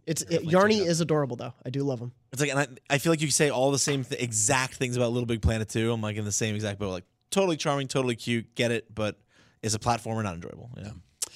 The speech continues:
Speaker 3: Totally
Speaker 2: Number
Speaker 3: agree.
Speaker 2: two, with an average review score of seventy-seven point one, was Square Enix.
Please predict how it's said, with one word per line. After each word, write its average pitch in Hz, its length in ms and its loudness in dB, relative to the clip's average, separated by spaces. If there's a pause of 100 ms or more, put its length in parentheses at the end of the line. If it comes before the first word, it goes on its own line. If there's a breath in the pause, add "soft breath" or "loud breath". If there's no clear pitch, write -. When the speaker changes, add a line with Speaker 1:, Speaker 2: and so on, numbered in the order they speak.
(380 loud breath)
Speaker 3:
Totally 104 200 -2
Speaker 2:
Number 175 180 4
Speaker 3:
agree. 185 200 2
Speaker 2:
two, 233 140 -2
with 156 120 0
an 123 160 -2
average 151 580 -2
review 123 240 -2
score 120 280 0
of 101 100 -2
seventy-seven 135 840 0
point 101 240 -6
one, 180 420 -2
was 104 180 0
Square 107 340 4
Enix. - 440 -4